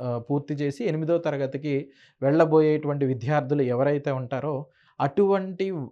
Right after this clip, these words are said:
విద్యార్థుల తల్లిదండ్రులకి ఈ వీడియోని, ఆ, ఫార్వర్డ్ చేయండి. ఓకే, ఇలాంటి, ఆ, అతి విలువైనటువంటి సమాచారం కోసం, అతి ముఖ్యమైనటువంటి సమాచారం కోసం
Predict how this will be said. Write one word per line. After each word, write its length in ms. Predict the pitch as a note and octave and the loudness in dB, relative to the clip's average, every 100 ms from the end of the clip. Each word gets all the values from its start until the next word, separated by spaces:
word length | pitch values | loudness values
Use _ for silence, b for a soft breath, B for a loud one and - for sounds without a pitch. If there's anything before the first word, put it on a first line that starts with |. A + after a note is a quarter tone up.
| - | -6
విద్యార్థుల 640 | C3+ B2+ D#3+ E3 D3+ E3 | -4 -2 0 0 0 -2
తల్లిదండ్రులకి 1080 | F3 D3 C#3+ D#3 D3 C#3 C3+ C3+ D3+ D3 C#3+ _ | 0 0 0 0 0 0 -2 -2 -6 -6 -12 _
ఈ 300 | D3+ F#3 F#3 _ | -6 -4 -8 _
వీడియోని, 720 | B2+ C#3 C#3 C#3 C3+ C3+ C#3 - _ _ _ _ - | -4 -2 0 -2 -2 -6 -10 -16 _ _ _ _ -8
ఆ, 440 | B2 A#2+ A#2 A#2 - _ _ _ _ - | -4 -2 -2 -4 -8 _ _ _ _ 2
ఫార్వర్డ్ 460 | C3 C3+ C3+ C3+ | 4 4 0 0
చేయండి. 400 | C3+ B2+ C3+ C4+ _ _ _ _ _ _ _ C#3 | -4 -4 -6 -8 _ _ _ _ _ _ _ -4
ఓకే, 300 | C#3+ E3+ - _ | -2 -4 -6 _
ఇలాంటి, 840 | D3+ F3+ G3+ G#3 G3 E3+ F3 - - _ _ _ _ _ _ _ _ _ _ - | 2 4 4 2 2 2 0 -4 -12 _ _ _ _ _ _ _ _ _ _ -10
ఆ, 280 | B2 C#3 C3+ | -4 0 0
అతి 200 | C3+ G3+ | 0 0
విలువైనటువంటి 800 | E3+ F3 F3 E3+ D#3+ D#3 D3+ D#3 | 2 2 2 -2 -4 -4 -4 -6
సమాచారం 680 | - B2 C#3+ D3 D3+ C#3+ C3 | -8 -6 -4 -4 -4 -4 -2
కోసం, 240 | B2 B2+ | -4 -4
అతి 160 | B2+ D#3 | -4 -2
ముఖ్యమైనటువంటి 960 | C#3+ - G3+ G3+ F#3+ F3 D#3+ D3+ D3 | -4 -2 -4 -2 -2 -4 -4 -4 -4
సమాచారం 580 | C#3 B2+ C3+ C3+ C3+ C3 | -6 -6 -6 -4 -6 -6
కోసం 440 | A#2+ B2 D#3 C#3+ | -8 -8 -10 -12